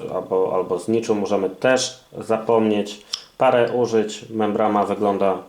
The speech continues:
jak wygląda. No, po prostu nie polecam tej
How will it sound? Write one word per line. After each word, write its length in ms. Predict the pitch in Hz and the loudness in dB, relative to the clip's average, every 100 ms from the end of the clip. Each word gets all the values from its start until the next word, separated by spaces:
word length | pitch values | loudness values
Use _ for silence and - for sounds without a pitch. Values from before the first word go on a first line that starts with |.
| _ 113 | _ -6
jak 380 | 107 110 107 | 0 0 0
wygląda. 720 | 101 107 107 107 104 101 98 - - _ _ _ _ _ _ _ _ _ _ _ _ _ _ _ _ - | -4 -4 0 0 2 2 0 -4 -16 _ _ _ _ _ _ _ _ _ _ _ _ _ _ _ _ -12
No, 100 | 127 | -8
po 120 | 123 110 | -4 -4
prostu 500 | 110 - - 101 101 - _ | -4 -4 -6 -8 -8 -20 _
nie 260 | 113 110 98 | -6 -4 -4
polecam 600 | 95 92 87 95 92 90 - _ _ _ - | -2 -2 -4 -6 -8 -10 -20 _ _ _ -2
tej 320 | 104 95 | 0 0